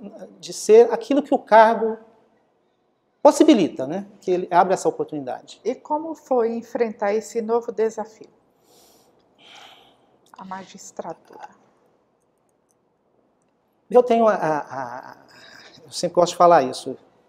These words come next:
Speaker 1: Eu fui, como servidor, eu tive uma longa experiência no tribunal. Foram, é, nove anos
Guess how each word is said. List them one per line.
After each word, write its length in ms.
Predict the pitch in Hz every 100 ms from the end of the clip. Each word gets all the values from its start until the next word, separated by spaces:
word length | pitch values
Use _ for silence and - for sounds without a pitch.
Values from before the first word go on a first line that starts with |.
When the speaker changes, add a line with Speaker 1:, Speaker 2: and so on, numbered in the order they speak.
| - 165
Speaker 1:
Eu 320 | 180 196 - -
fui, 380 | - 220 226 208 - -
como 160 | 202
servidor, 600 | 202 196 156 135 185 202
eu 60 | 180
tive 180 | - 202
uma 60 |
longa 180 | 202 269
experiência 500 | 269 247 233 233 233
no 60 | 233
tribunal. 540 | - 226 202 139 - -
Foram, 420 | 170 160 147 135 -
é, 200 | 127 127
nove 380 | 131 190 208 180
anos 260 | 180 185